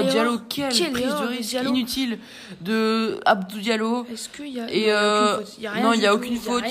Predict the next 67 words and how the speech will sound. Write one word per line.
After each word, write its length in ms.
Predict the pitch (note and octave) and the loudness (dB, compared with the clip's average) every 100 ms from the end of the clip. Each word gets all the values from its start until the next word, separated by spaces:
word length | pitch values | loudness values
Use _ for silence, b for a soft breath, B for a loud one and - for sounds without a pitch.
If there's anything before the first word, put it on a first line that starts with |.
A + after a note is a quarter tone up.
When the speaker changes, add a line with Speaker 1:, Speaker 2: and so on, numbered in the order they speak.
| D4 | 0
Speaker 1:
y 40 | |
a 40 | D4 | 2
Speaker 2:
rien 40 | G#3 | 2
Speaker 1:
aucune 160 | A#3 | -2
Speaker 2:
du 60 | A3+ | -6
Speaker 1:
faute. 220 | A#3 A#3 | -2 -4
Speaker 2:
tout. 320 | - C#4 C#4 E4 B - | -4 -6 -6 -8 B -2
Speaker 1:
Et, 180 | G3+ G3 | 2 4
euh, 200 | G3 F#3+ | 4 2
il 220 | - G#3+ | 0 0
loupe 360 | A3 B3+ A#3+ - | 2 2 2 -4
complètement. 520 | - A#3 A#3+ A#3 B3+ | -6 -4 -2 0 2
Et 240 | F#3 G#3 G3+ | 2 2 2
Speaker 2:
Ah, 120 | C4+ | 2
Speaker 1:
quel 80 | C#4 | 4
Speaker 2:
corner, 140 | D4 A#3+ | 4 4
Speaker 1:
arrêt 140 | B3+ | 4
de 60 | A3+ | 4
Speaker 2:
corner, 100 | G#3+ | 4
Speaker 1:
Navas, 380 | B3 A#3+ - - | 4 0 -6 -10
Speaker 2:
corner. 80 | - C4+ | -2 2
Speaker 1:
quel 100 | A3+ | 4
arrêt 200 | G#3+ A3 | 2 0
de 40 | |
Navas, 220 | G3+ G3+ A3 | -2 -2 -4
Speaker 2:
Quel 100 | A3+ | -6
Speaker 1:
encore 60 | |
Speaker 2:
arrêt 80 | F#3+ | -6
Speaker 1:
une 60 | F#3+ | -6
Speaker 2:
de 20 | |
Speaker 1:
fois. 100 | A3 | -6
Speaker 2:
Navas, 120 | B3 G#3+ | -8 -10
ouais, 40 | |
c'est 140 | G#3 G#3 | -14 -14
Navas. 280 | G3+ F#3+ - | -14 -12 -6
Speaker 1:
Quel 160 | A#3 | 0
arrêt, 240 | G#3+ G3+ G3+ | 0 2 -2
arrêt 260 | C3+ E3 | -2 -4
de 60 | G3+ | -4
Navas. 420 | G3 G3+ A3 - B B B | 0 0 0 -4 B B B
Et, 180 | - F3+ | -2 2
euh, 140 | F#3 F#3 | 4 2
les 300 | F#3+ G3 A3 | 0 -2 0
angles 220 | A3+ G#3 | -2 -2
étaient 200 | G3 F#3+ | -6 -8
plutôt 480 | F#3 G3 A3+ A3+ G#3 | -10 -8 -4 -2 -2
bien 280 | F3+ G#3+ | 0 0
gérés 180 | B3+ D4 D4 | 2 2 4
Speaker 2:
Wijnaldum. 220 | A3 G3+ | 4 4
Speaker 1:
avec, 200 | F#3+ G3 | 0 -4
euh, 140 | F#3+ F3+ B B B B | -6 -6 B B B B
avec, 320 | - F3 F#3 F#3+ | -6 -4 -2 -2
euh, 160 | F3+ | -2
Kerrer 680 | F3 G#3+ G3+ G#3 G3+ F#3 F3 | -2 -2 0 2 0 -2 -4
et, 60 | E3+ | -6
euh, 140 | D#3+ - - _ - - - - - | -8 -12 -16 _ -20 -20 -18 -16 -10
Speaker 2:
La 120 | A#3 | -8
sortie 280 | B3 - A#3+ | -6 -8 -8
de 80 | |
Wijnaldum 480 | A#3+ A#3+ B3 A#3+ B3+ | -6 -4 -4 -4 -4
Speaker 1:
et 60 | C4 | -4
Speaker 2:
qui 160 | B3+ | -2
n'a 60 | A#3 | 2
pas 60 | G3 | 2
Speaker 1:
Kimpembe. 80 | F3+ | 2
Speaker 2:
fait 60 | E3+ | 0
un, 460 | - - - - | 0 -2 -4 -8